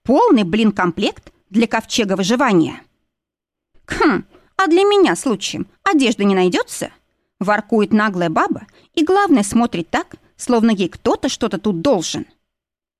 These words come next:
«Вы и так прекрасны своей естественной красотой», ехидно бурчу в ответ,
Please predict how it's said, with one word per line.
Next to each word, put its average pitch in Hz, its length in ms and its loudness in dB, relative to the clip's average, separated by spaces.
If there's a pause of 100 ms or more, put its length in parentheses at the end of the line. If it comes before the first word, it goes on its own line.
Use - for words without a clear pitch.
(300)
«Вы 381 300 -2
и - 20 -2
так 208 340 -4
прекрасны 226 520 -2
своей 220 400 0
естественной 214 560 -2
красотой», - 520 -4 (480)
ехидно 208 500 -2
бурчу 208 340 -2
в 185 60 -2
ответ, 196 400 -4